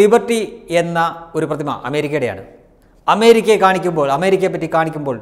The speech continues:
സിനിമയാവട്ടെ മറ്റെന്താവട്ടെ, ഡോക്യുമെൻ്ററി ആവട്ടെ, ആദ്യം ഈ Liberty പ്രതിമ കാണിക്കും. പിന്നീട് തകർക്കപ്പെട്ട, അതിപ്പോൾ തകർക്കപ്പെട്ടു പോയി, ഒരു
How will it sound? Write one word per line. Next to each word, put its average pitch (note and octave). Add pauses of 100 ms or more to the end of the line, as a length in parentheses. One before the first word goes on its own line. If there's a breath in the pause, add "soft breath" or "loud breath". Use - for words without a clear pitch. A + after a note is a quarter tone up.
സിനിമയാവട്ടെ E3+
മറ്റെന്താവട്ടെ, C3 (540 soft breath)
ഡോക്യുമെൻ്ററി D#3
ആവട്ടെ, A2 (200)
ആദ്യം D#3 (140)
ഈ - (260)
Liberty C#3+ (320 loud breath)
പ്രതിമ C#3+
കാണിക്കും. A#2+ (100)
പിന്നീട് D#3 (180)
തകർക്കപ്പെട്ട, D#3 (260)
അതിപ്പോൾ D3+
തകർക്കപ്പെട്ടു E3
പോയി, G2+ (440 soft breath)
ഒരു D#3